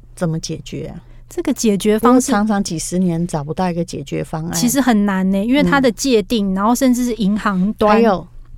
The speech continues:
Speaker 1: 还有的问题是，地主本身也很无辜啊，
Speaker 2: 很衰。
Speaker 1: 对不对？那投资人虽然买了，等于你就是被诈骗啊，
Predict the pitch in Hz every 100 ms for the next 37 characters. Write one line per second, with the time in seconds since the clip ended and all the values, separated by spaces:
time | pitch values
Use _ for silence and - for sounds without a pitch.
0 | - - 202 214 185 196 202 185 151 151
1 | 170 - - 233 180 165 143 - - -
2 | 156 143 190 196 - 165 180 170 156 151
3 | - 170 170 170 - - - 233 247 220
4 | 233 220 247 - - - 254 269 226 233
5 | 269 247 196 208 240 220 190 190 156 160
6 | 170 190 208 226 190 233 254 269 240 233
7 | 220 - 247 202 185